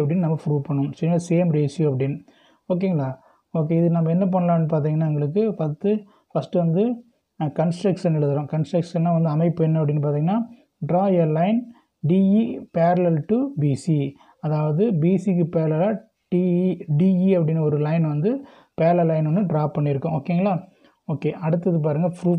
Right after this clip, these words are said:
பண்ண போறோம். அதை நான் table போட்டு பண்ணியிருக்கேன், எப்படின்னு சொல்றேன் பாருங்க. Okay students, ப்ரூவ்ல பாருங்க, நீங்க இந்த மாதிரி table போட்டு எழுதிக்கங்க, அப்போ தான் உங்களுக்கு கொஞ்சம் ஈஸியா இருக்கும்.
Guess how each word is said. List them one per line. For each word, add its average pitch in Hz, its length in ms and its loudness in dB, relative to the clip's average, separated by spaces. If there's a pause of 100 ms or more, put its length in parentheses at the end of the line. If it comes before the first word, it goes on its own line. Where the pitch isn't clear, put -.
பண்ண 156 120 0 (100)
போறோம். 170 280 0 (320)
அதை 160 160 -4
நான் 139 180 0
table 175 320 2
போட்டு 160 260 2
பண்ணியிருக்கேன், 151 480 0 (120)
எப்படின்னு 156 320 -2
சொல்றேன் 147 340 -2
பாருங்க. 135 260 -4 (1160)
Okay 180 220 2
students, 143 400 -4
ப்ரூவ்ல 190 400 2
பாருங்க, 151 260 0 (360)
நீங்க 170 160 0
இந்த 175 100 2
மாதிரி 175 200 -2
table 190 320 2
போட்டு 170 220 2
எழுதிக்கங்க, 156 420 0
அப்போ 151 140 -4
தான் 170 120 2
உங்களுக்கு 156 220 0
கொஞ்சம் 147 180 0
ஈஸியா 160 300 0
இருக்கும். 208 280 0